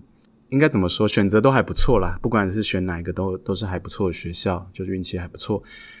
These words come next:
另外一个就是因为都还不错，所以这个选择就变得蛮难的。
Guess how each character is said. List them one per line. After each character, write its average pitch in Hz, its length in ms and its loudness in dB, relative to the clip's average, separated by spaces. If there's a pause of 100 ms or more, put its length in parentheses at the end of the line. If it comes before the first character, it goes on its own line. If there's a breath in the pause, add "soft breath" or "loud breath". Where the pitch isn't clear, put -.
(160)
另 151 140 6
外 143 160 8
一 131 60 6
个 113 300 4
就 123 160 -4
是 110 420 4 (360)
因 143 120 8
为 156 80 10
都 147 160 6
还 139 100 6
不 104 140 4
错， 127 280 6
所 120 180 2
以 123 40 8
这 127 120 4
个 131 60 6
选 95 220 0
择 90 120 -4
就 101 100 2
变 113 140 2
得 101 80 2
蛮 92 240 0
难 87 260 -2
的。 87 180 -6